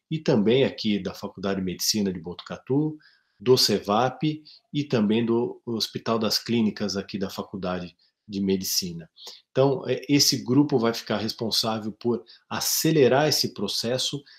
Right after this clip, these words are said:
na produção de um novo medicamento. A partir daí, a gente já pretende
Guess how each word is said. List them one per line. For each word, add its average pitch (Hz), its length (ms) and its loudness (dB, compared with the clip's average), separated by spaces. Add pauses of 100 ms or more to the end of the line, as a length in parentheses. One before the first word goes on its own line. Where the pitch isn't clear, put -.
(160)
na 117 260 0
produção 113 880 0 (240)
de 113 120 -4
um 107 100 0
novo 101 400 2
medicamento. 101 880 -2 (260)
A 107 80 -6
partir 117 400 0
daí, 123 320 4
a 135 60 4
gente 131 220 -2
já 123 140 -2
pretende 110 680 -2